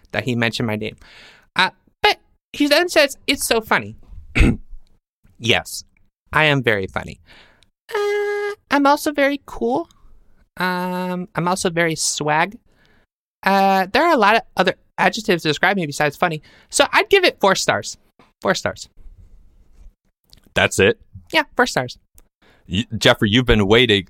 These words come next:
Speaker 2: all th-, this whole time to find a review that mentions you. <laughs> And when it does, you only give it four stars?
Speaker 1: Yeah, I am giving my clear, honest opinion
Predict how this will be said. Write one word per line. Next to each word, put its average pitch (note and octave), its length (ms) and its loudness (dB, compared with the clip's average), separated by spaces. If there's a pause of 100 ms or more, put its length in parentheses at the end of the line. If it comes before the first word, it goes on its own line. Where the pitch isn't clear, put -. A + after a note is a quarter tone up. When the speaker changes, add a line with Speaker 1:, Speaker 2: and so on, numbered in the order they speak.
(280)
Speaker 2:
all A2+ 160 4
th-, G#2+ 160 -8
this G#2+ 200 2
whole B2 180 2
time A2 340 2
to - 120 -8
find A2 220 2
a G#2 60 4
review G2+ 240 2
that G2 140 2
mentions G2+ 420 0
you. G#2 240 4 (100)
<laughs> - 140 -10
And A#2+ 200 4
when B2+ 220 2
it A2+ 140 0
does, A#2 260 4
you G#2+ 140 4
only G#2+ 280 4
give G#2 220 4
it G#2+ 200 0
four G2+ 220 2
stars? G2+ 440 0 (580)
Speaker 1:
Yeah, D4 160 -2 (200)
I D#3 160 2
am A3 140 2
giving D#3+ 380 -2 (260)
my B2+ 220 -4 (200)
clear, C3+ 340 0 (120)
honest C3 400 -4
opinion A#2 480 -4